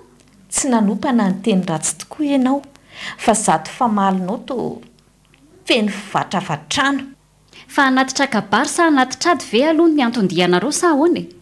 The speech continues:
Speaker 2: Indrindra fa ianao mitabataba io.
Speaker 1: Hono a? Mba fantatrao moa hoe izy izany manoloana anao ty?
Speaker 2: <laughs> Aiza raha matoa ty no afantarako an'io mpandalo diso lalana rehetra io a,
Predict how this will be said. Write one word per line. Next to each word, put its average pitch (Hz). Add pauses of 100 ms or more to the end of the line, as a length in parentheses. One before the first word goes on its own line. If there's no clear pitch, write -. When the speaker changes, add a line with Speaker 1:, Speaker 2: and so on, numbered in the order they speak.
(280)
Speaker 2:
Indrindra 262
fa 339
ianao 254
mitabataba 240
io. 277 (220)
Speaker 1:
Hono 226
a? - (760)
Mba 202
fantatrao 233
moa 330
hoe 302 (340)
izy 220
izany 175
manoloana 170
anao 233
ty? 285 (400)
Speaker 2:
<laughs> -
Aiza 208
raha 190
matoa 180
ty 220
no 262
afantarako 196
an'io 196
mpandalo 170
diso 170
lalana 196
rehetra 208
io 392
a, 190